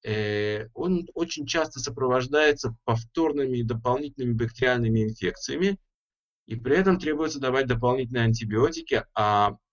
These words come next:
этот человек в данный момент находится и так на очень существенном количестве и больших дозах различных препаратов, которые все должны потом каким-то образом выводиться через печень, через почки. И наша задача —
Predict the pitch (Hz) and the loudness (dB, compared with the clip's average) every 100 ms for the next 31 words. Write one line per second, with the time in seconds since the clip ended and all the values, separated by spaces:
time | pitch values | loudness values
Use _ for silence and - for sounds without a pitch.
0 | _ 143 139 135 143 - 120 123 139 120 | _ -8 -4 -4 -4 0 4 4 4 2
1 | 120 127 117 110 123 117 117 127 120 110 | 2 2 2 2 2 -2 0 0 0 -2
2 | 113 160 151 - 110 101 113 131 - 117 | -2 0 -2 0 -2 -2 -4 -6 -4 -4
3 | 113 113 117 - 117 113 107 101 104 107 | -4 -6 -8 -4 -4 -2 -4 -2 -2 -2
4 | 123 - 101 95 92 98 - 117 101 101 | -4 -6 -2 -2 -2 -4 -4 -6 -4 4
5 | 127 113 107 _ - _ 101 95 123 117 | 4 4 -2 _ -20 _ -2 0 0 -2
6 | 113 113 117 131 156 117 - 117 110 101 | 0 0 2 2 0 -4 -6 -6 -4 -2
7 | - 131 110 104 95 95 98 95 135 117 | 0 2 2 0 -4 -6 -8 -8 -4 -2
8 | 104 101 98 98 104 101 - 90 - 143 | -2 -2 -2 0 -2 -2 -4 -4 -2 -4
9 | 117 - 120 117 90 - 147 135 - - | -4 -2 -2 -2 -6 -6 -2 -2 -2 0
10 | 110 - 98 - - - - _ 107 113 | 0 -2 -8 -10 -18 -20 -20 _ 0 2
11 | 139 143 139 131 131 139 135 - 123 117 | 4 2 2 0 2 2 2 2 2 0